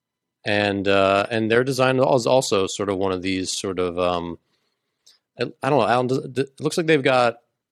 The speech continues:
open air propellers. It seems like a design kinda similar to Volocopter, but without the, looks like the guards surrounding where the, you know, Volocopter has that sort of, like, feels like antlers.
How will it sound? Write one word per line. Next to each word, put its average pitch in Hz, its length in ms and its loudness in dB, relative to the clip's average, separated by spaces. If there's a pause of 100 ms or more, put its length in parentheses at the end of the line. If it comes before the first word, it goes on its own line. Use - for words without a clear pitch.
(280)
open 127 260 0
air 127 140 4
propellers. 117 1040 0
It 113 160 -2
seems 123 480 -2
like 120 120 2
a 117 60 4
design 110 400 0
kinda 113 240 -2
similar 110 300 0
to 95 100 0
Volocopter, 98 960 0
but 92 120 -2
without 95 440 0
the, 90 300 0
looks 90 200 -4
like 92 120 -4
the 95 80 -6
guards 92 720 0
surrounding 92 600 -2
where 92 100 0
the, 92 100 -6
you 95 100 -8
know, 87 160 -4 (480)
Volocopter 95 440 0
has 90 140 -2
that 90 180 -4
sort 92 200 -4
of, 90 60 -2
like, 87 140 -4
feels 92 240 -4
like 92 160 -2
antlers. 104 580 -4